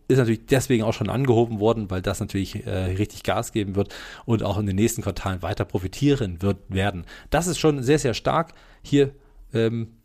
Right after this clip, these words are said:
kann man das Ganze mal auf die Watchlist setzen, wenn man sagt, okay, was ein grünes Unternehmen, was vielleicht jetzt nicht so im Fokus, im Highflyer steht, wie es vielleicht für Enphase ist, dann wäre das auch noch eine Option. Außerdem möchte ich auf die beiden eingehen, die wir letzte Woche besprochen haben,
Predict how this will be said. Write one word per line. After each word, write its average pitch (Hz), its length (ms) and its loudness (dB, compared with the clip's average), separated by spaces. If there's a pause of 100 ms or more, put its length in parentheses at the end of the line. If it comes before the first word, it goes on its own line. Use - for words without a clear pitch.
kann 127 140 0
man 139 100 -2
das 123 120 -10
Ganze 127 220 0
mal 113 120 0
auf 117 100 0
die 110 80 2
Watchlist 120 380 2
setzen, 135 320 0
wenn 107 100 2
man 107 100 0
sagt, 107 240 -2
okay, 117 220 -2
was 101 240 -2 (760)
ein 101 180 -6
grünes 165 320 4
Unternehmen, 127 420 0
was 110 160 -2
vielleicht 107 240 0
jetzt - 120 -8
nicht 127 140 0
so 117 160 2
im 95 100 -4
Fokus, 139 540 0
im 107 180 -2
Highflyer 120 500 0
steht, 107 300 0
wie 110 80 -2
es 107 100 -6
vielleicht 101 260 -2
für - 140 -6
Enphase 120 460 0
ist, - 140 -2 (300)
dann 101 160 0
wäre 98 180 2
das - 180 -4
auch 98 200 -2
noch 98 220 -2
eine 98 360 -2
Option. 107 440 0 (880)
Außerdem 160 380 2
möchte 151 180 0
ich - 20 2
auf 139 80 0
die 127 100 0
beiden 147 300 0
eingehen, 143 400 0
die 131 140 0
wir 120 260 2 (360)
letzte 165 340 0
Woche 147 160 4
besprochen 143 480 0
haben, 87 280 -2